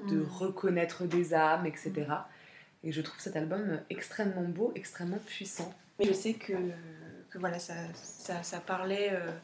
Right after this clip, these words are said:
Speaker 2: beaucoup à mon amoureux et qu'il, qu'il aime beaucoup, euh, ce chanteur. Euh, il trouve que c'est un génie des mots.
Speaker 1: Mm.
Speaker 2: Et, euh, et particulièrement cet album-là, euh, ça lui a beaucoup parlé.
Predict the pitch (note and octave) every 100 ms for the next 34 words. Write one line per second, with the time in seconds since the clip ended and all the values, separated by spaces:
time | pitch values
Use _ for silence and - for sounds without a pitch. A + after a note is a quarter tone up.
0 | - - - - F#3+ G3 G#3+ G3 F3+ E3+
1 | E3+ F#3 A3 G3+ - E3 D#3+ D#3 - -
2 | - - - - - F3+ F3 E3 E3 F3
3 | G#3 G#3+ A3 A3 G#3+ F#3+ - F3 F3 E3+
4 | F#3 G3+ C#4+ - - - - - - F3
5 | E3 D#3+ D#3 F#3 - - E3 E3+ F#3 F#3
6 | F3 E3+ F3+ A#3 - G3 F#3+ E3 D#3+ -
7 | - - - - - - - - - -
8 | E3+ E3 D#3+ E3 - _ _ _ _ _
9 | _ - F#3 - - G3 F#3+ F#3+ F#3+ F3
10 | E3+ E3 E3+ A3 A#3 G3+ E3+ - E3+ E3
11 | D#3+ G3+ A#3 A3 G3+